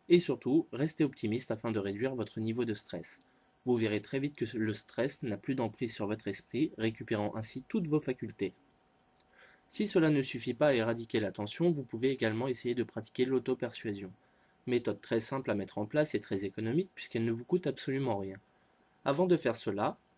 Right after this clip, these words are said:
mémorisez des phrases types du genre : « Je suis en pleine forme et le stress ne me touche pas » ou encore : « J'ai très bien dormi et tout ce travail ne me fait pas peur ». Phrase à modeler selon vos envies.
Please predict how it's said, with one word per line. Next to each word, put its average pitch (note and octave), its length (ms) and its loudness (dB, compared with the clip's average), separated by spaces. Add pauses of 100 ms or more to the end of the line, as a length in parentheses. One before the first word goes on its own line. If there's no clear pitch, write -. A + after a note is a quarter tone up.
(300)
mémorisez C#3+ 500 4
des A#2+ 120 2
phrases - 340 -4
types B2+ 200 -6
du A2+ 140 -4
genre : « G#2 340 -4 (300)
Je - 140 -2
suis E3+ 280 0
en C3 80 2
pleine D#3+ 240 2
forme C3+ 540 0
et A#2 80 2
le G#2+ 100 0
stress - 300 -6
ne A2+ 60 0
me G#2 120 0
touche - 300 -2
pas » G2+ 200 -6 (120)
ou C3 140 2
encore : « A2+ 440 -2 (280)
J'ai G2+ 160 -2
très C#3+ 180 -2
bien D3 140 2
dormi G#2 400 0
et G#2+ 80 -4
tout E3+ 140 -4
ce - 140 -2
travail A2+ 380 0
ne C#3 120 0
me A2+ 120 0
fait G#2 160 -4
pas B2+ 120 -4
peur ». F#2+ 280 -4 (360)
Phrase C3+ 300 0
à A2+ 60 2
modeler G#2+ 320 0
selon B2 300 -2
vos G#2+ 200 -2
envies. A2 240 -4